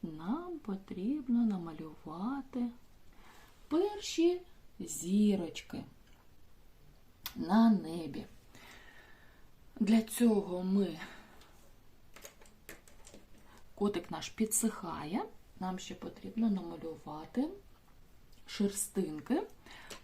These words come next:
а ми спочатку намалюємо перші зірочки. Жовтим кольором або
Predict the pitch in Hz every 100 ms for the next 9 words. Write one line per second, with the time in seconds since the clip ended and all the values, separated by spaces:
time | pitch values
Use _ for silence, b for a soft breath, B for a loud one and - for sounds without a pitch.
0 | - - 190 175 165 160 311 - 226 208
1 | 240 320 - 202 170 170 165 202 302 294
2 | 294 - 170 202 - 233 214 - 156 160
3 | 160 - - - - - B B B B
4 | B 196 190 226 233 220 233 220 - 196
5 | 190 180 185 180 - 175 170 - 196 226
6 | 294 311